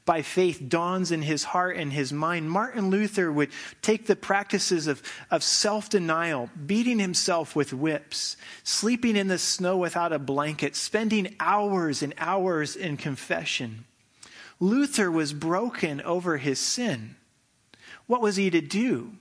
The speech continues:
He tries these things, and yet the sense of guilt remains.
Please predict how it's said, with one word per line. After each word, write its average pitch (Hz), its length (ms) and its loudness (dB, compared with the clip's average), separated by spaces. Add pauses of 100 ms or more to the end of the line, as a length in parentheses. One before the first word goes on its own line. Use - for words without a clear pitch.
(480)
He 180 140 0
tries 233 500 0
these 196 240 0
things, 220 380 0
and 170 160 0
yet 185 260 0
the 156 180 0
sense 214 400 -2
of 165 180 0
guilt 143 320 -2
remains. 139 1080 -4